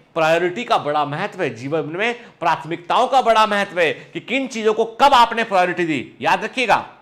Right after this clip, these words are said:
ये नहीं बोलता मैं आपसे कि प्रेम करने की उम्र अस्सी साल करने हैं आप, ये भी नहीं बोलता मैं आपसे। प्रेम कीजिए, प्रेम के अलग-अलग आयाम होते हैं,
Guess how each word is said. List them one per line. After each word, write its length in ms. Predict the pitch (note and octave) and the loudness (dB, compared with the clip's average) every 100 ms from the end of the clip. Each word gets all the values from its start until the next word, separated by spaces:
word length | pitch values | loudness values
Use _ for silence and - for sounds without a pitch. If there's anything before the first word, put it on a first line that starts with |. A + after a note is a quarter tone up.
| A2+ | -10
ये 120 | D#3+ | -6
नहीं 120 | A#3 | 2
बोलता 320 | C4+ C#4+ C4+ | 4 6 4
मैं 100 | C4 | 4
आपसे 320 | B3 A3+ G#3+ B2 - - _ _ _ _ _ _ _ _ _ _ _ _ _ _ _ _ | 2 2 0 -2 -6 -20 _ _ _ _ _ _ _ _ _ _ _ _ _ _ _ _
कि 60 | D3+ | -20
प्रेम 400 | D3+ D3 D#3+ F3 | -12 -6 -6 -6
करने 320 | D#3 D3+ D#3 | -8 -8 -10
की 100 | D3+ | -10
उम्र 140 | C#3+ | -8
अस्सी 300 | C#3+ C3+ - | -8 -8 -12
साल 200 | C3+ A#2+ | -8 -8
करने 280 | A2 G#2 G2+ | -8 -14 -14
हैं 60 | F#2+ | -18
आप, 120 | - _ _ _ | -20 _ _ _
ये 100 | G2+ | -16
भी 100 | B2+ | -12
नहीं 120 | D3+ | -12
बोलता 280 | C#3+ A2 F#2 | -12 -12 -14
मैं 120 | F2+ | -20
आपसे। 240 | D#2+ _ _ _ _ _ _ _ _ _ _ _ _ _ _ B2 | -20 _ _ _ _ _ _ _ _ _ _ _ _ _ _ -12
प्रेम 200 | C3+ C#3+ | -12 -12
कीजिए, 260 | B2+ E3 | -12 -12
प्रेम 280 | - A#2+ C3+ | -10 -10 -10
के 120 | D3 | -6
अलग-अलग 300 | B2+ C3+ D3+ | -4 -4 -4
आयाम 300 | C3+ A#2+ C#3+ | -2 -4 -6
होते 220 | A2+ G#2 | -8 -12
हैं, 140 | F#2+ | -14